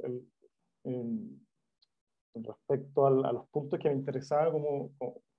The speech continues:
como contarles del, de, de este trabajo, que en, en cierta, en cierta estru-, o sea, la,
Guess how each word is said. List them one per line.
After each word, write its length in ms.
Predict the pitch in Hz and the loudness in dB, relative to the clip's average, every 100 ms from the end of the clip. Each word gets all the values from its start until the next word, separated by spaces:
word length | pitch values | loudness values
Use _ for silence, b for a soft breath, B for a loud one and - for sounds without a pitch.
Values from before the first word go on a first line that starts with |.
| _ | _
como 180 | 123 117 | -8 -6
contarles 420 | 113 143 147 147 | -2 2 4 4
del, 320 | 139 135 131 123 | 4 2 -2 -6
de, 120 | 123 | -6
de 180 | 127 131 | -6 -6
este 120 | - | 4
trabajo, 560 | 185 190 - - 220 b b b b _ _ _ _ _ _ | 8 8 8 0 -4 b b b b _ _ _ _ _ _
que 760 | 170 175 202 - 170 165 160 160 | 8 10 10 8 4 4 4 0
en, 360 | 156 156 - - | -4 -6 -8 -12
en 320 | - 160 147 135 | -6 -4 -2 6
cierta, 580 | 202 202 - 208 202 185 | 6 6 6 8 8 8
en 140 | 151 | 4
cierta 920 | - - 190 185 - - - 185 190 | 0 6 6 6 -2 0 8 10 10
estru-, 280 | 185 185 185 | 8 2 -2
o 20 | |
sea, 120 | - | 2
la, 100 | 135 | 2